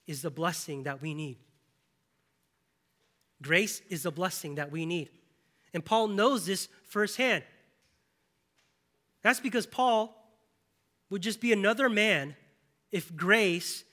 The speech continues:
did not come to him on the road to Damascus. Let me say this again. Paul would just be another man if grace did not come to him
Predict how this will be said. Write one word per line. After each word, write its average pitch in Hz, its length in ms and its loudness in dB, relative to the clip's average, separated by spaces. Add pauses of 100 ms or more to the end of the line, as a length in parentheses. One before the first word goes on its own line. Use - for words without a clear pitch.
(720)
did 190 140 2
not 214 300 6
come 233 220 0
to 180 140 -4
him 165 200 -2
on 170 120 -2
the 170 80 -2
road 185 240 2
to 180 80 -12
Damascus. 156 720 -2 (1800)
Let 180 60 0
me 196 80 2
say 196 180 4
this 190 160 -4
again. 165 180 -2
Paul 233 340 4
would 202 120 -2
just 190 160 -4
be 202 120 2
another 214 340 4
man 170 360 4 (420)
if 180 260 -2
grace 180 680 2 (360)
did 180 160 2
not 202 340 6
come 240 240 0
to 202 120 -4
him 156 260 -2